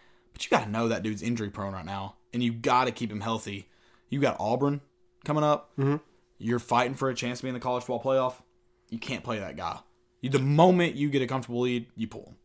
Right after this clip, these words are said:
Speaker 1: You know who you should, this is my thought. After I was like, "Oh, that's a good point." My first thought was, what if Tua goes down in the next game? You know who you need to be practicing the two-minute drill with? Mac Jones.
Speaker 2: Yeah, I mean, woulda, coulda, shoulda.
Speaker 1: Yeah.
Speaker 2: I mean, that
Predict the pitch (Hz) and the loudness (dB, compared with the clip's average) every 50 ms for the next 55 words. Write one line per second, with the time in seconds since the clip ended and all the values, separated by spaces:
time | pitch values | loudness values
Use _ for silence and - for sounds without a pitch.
0 | _ _ _ _ - - _ _ - 147 165 180 196 202 202 180 156 127 - - | _ _ _ _ -20 -20 _ _ 0 4 8 10 12 12 12 10 8 4 2 4
1 | 151 165 165 165 - 131 147 165 185 170 165 151 127 120 - - 104 85 - - | 4 4 2 2 -2 -4 -2 0 2 4 6 6 6 6 4 2 -6 -10 -10 -14
2 | _ _ _ - 131 131 139 131 127 131 123 127 - - 151 135 - - 123 - | _ _ _ -4 -2 0 2 2 2 2 0 2 4 4 4 4 2 0 -4 -4
3 | 123 117 - - - - - - - _ _ _ - - 139 139 131 - 180 185 | -4 -6 -6 -6 -12 -20 -20 -20 -20 _ _ _ 0 2 2 2 4 4 4 4
4 | 180 - 143 104 120 123 117 113 - - _ _ _ - 113 127 160 180 196 175 | 4 4 2 2 2 0 -2 -2 -6 -12 _ _ _ -4 0 4 4 6 4 4
5 | - - - - _ _ - 175 170 170 156 156 135 131 147 139 135 120 113 127 | 2 -6 -16 -20 _ _ 2 6 6 6 6 6 4 4 4 2 2 2 0 0
6 | 135 - - 110 98 113 120 95 - - 135 151 156 151 143 123 110 101 101 107 | -2 -2 -4 -6 -6 -6 -10 -12 -6 -2 0 2 2 2 2 2 0 0 0 0
7 | 117 135 139 143 139 165 156 151 - - 165 160 - 180 170 170 170 170 165 170 | 0 2 0 0 2 4 4 2 2 2 -2 0 0 0 0 0 0 0 0 2
8 | 175 180 185 175 - - - _ _ _ _ _ _ - 101 98 82 87 101 87 | 2 2 2 0 -2 -6 -14 _ _ _ _ _ _ -6 -6 -6 -6 -6 -10 -12
9 | - - - - - - _ _ _ _ _ _ _ _ _ _ _ _ _ _ | -12 -12 -10 -10 -10 -12 _ _ _ _ _ _ _ _ _ _ _ _ _ _
10 | _ _ _ - 131 160 180 170 147 - 127 139 147 165 170 160 156 147 135 127 | _ _ _ -2 2 2 2 2 0 0 4 6 8 8 10 10 8 8 6 4
11 | - - - _ _ _ _ _ _ _ _ _ _ _ _ _ _ - 135 135 | -2 -14 -20 _ _ _ _ _ _ _ _ _ _ _ _ _ _ 0 8 12
12 | 170 214 220 180 - - 175 147 131 - - - - 120 107 87 80 85 85 - | 12 12 12 12 12 10 8 8 8 6 4 2 2 2 0 0 -4 -8 -10 -6
13 | - - 269 247 156 120 127 123 120 117 117 123 139 147 147 - | 2 8 10 12 12 12 10 8 6 6 6 6 6 6 4 2